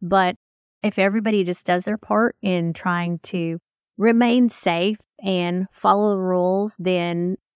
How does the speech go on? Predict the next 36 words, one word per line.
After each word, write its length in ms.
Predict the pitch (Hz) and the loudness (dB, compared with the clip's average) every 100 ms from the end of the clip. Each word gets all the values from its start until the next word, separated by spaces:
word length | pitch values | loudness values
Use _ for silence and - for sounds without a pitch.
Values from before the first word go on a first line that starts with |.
| - | -4
we 240 | 185 185 | 0 0
could 320 | - 196 165 | 2 0 0
definitely 640 | 165 160 - 165 - 170 175 | -2 -2 -2 -4 -2 -4 -4
decrease 1000 | 196 190 - - 190 - - - - - _ _ _ - | -4 -4 -6 -6 -6 -8 -16 -20 -20 -20 _ _ _ -4
these 280 | 175 160 165 | 0 0 0
accidents. 800 | - - - - - - - - _ _ _ _ _ _ _ _ - | -4 -6 -8 -6 -6 -10 -20 -20 _ _ _ _ _ _ _ _ 0
If 240 | 269 254 | 2 2
there 260 | 196 220 214 | 2 2 4
is 260 | - 254 | 2 2
a 80 | 269 | 2
fair 340 | - - 226 226 | -2 0 2 2
in 240 | - 190 | 0 0
your 200 | 180 175 | 0 -2
area, 720 | - 214 196 180 175 180 202 - | 0 0 0 -2 -2 -2 -2 -2
I 220 | 190 185 | -2 -2
hope 320 | 202 226 - - | -2 -2 -2 -2
that 180 | 196 | -2
you 180 | 190 185 | 0 -2
are 80 | 180 | -2
able 320 | 190 202 196 | -2 -4 -4
to 240 | - 190 175 | -6 -4 -2
attend 560 | - - 185 175 180 | -2 -4 -4 -2 -2
and 140 | 175 170 | -2 -4
actually 420 | 175 - 180 165 | -4 -6 -6 -4
enjoy 400 | 165 170 202 196 | -4 -2 0 0
it, 300 | 170 175 - _ | 0 -2 -6 _
and 240 | 180 170 | -4 -4
it's 220 | 165 - - | -4 -6 -4
not 180 | 175 | -2
as 120 | 165 - | -2 -2
hot 320 | 214 202 - | 0 0 0
as 160 | 175 | -2
it 80 | 165 | -2
is 200 | 165 165 | -2 -4
in 140 | 160 160 | -4 -2
Texas, 600 | 254 - - 208 - | -2 -2 -2 -2 -4